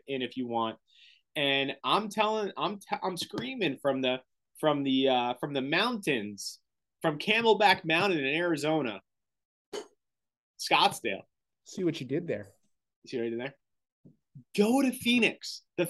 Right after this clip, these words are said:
Speaker 1: Phoenix metro area for sports quickly has become one of my favorite areas because you fly in,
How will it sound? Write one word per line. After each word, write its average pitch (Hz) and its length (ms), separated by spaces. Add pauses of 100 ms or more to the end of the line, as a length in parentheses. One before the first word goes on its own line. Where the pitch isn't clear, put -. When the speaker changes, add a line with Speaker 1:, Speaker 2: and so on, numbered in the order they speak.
(120)
Speaker 1:
Phoenix 262 420
metro 196 640
area 151 540
for 135 100
sports 160 680 (300)
quickly 220 720
has 160 320
become 151 680 (300)
one 147 200
of 160 60
my 143 180 (160)
favorite 156 480
areas 143 720 (280)
because 147 340
you 117 60
fly 180 420
in, 165 520